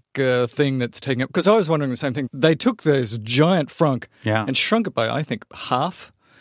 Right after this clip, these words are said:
Speaker 2: Easily.
Speaker 1: uh, for the dual motor version. So there was, that's interesting information that it's not just the fact that they put the motor up there, they changed things around, which is a bummer. But I can still fit my shoes, my golf shoes,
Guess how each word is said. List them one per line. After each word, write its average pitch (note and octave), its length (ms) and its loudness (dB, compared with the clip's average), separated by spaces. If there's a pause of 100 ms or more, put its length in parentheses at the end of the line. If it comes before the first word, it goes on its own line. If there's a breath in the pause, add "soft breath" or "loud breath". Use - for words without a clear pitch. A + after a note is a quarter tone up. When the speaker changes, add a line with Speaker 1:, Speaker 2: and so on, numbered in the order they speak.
(220 soft breath)
Speaker 2:
Easily. G2+ 240 0
Speaker 1:
uh, A#2 200 2
for C3 200 -2
the A2+ 240 0
dual B2+ 520 0 (240)
motor B2+ 500 -2
version. C#3 300 0
So D3 140 -2
there C3 140 2
was, C#3+ 320 0
that's D#3 340 -2 (380)
interesting C3+ 380 0
information A2+ 500 -2
that F#2+ 80 -6
it's G2 160 -6
not C#3 240 0
just B2 340 -2
the A#2 80 -6
fact A#2+ 220 -2
that - 60 -10
they G#2+ 80 -4
put A2 140 -4
the G#2+ 60 -2
motor G#2+ 300 2
up - 100 -4
there, F#2+ 140 -4
they G2 120 -2
changed G#2 260 -4
things G#2 120 -4
around, A#2 140 0
which D3+ 120 -2
is G3+ 60 0
a F#3 60 -4
bummer. G3 260 2 (520 loud breath)
But D3+ 80 0
I D3 60 2
can D3 140 -2
still G#3+ 440 4 (120)
fit F3+ 220 0
my D#3+ 100 -2
shoes, F#3+ 500 2
my C#3 100 -4
golf D#3+ 220 2
shoes, D3 300 -2